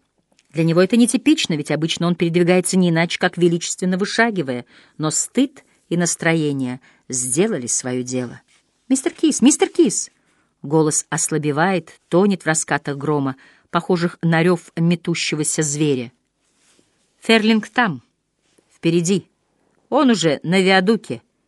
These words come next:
Если он собирается идти к зданию редакции «Спортивной жизни», то сейчас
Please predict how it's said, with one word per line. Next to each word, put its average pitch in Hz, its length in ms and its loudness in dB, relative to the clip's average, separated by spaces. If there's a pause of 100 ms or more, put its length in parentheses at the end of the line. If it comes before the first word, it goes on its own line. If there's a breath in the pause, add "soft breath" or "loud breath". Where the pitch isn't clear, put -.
(500)
Если 294 220 0
он 285 80 2
собирается 262 480 4
идти 262 180 0
к 226 40 -2
зданию 240 400 4
редакции 233 380 0
«Спортивной 196 520 0
жизни», 202 360 0
то 160 120 -4
сейчас 185 520 -2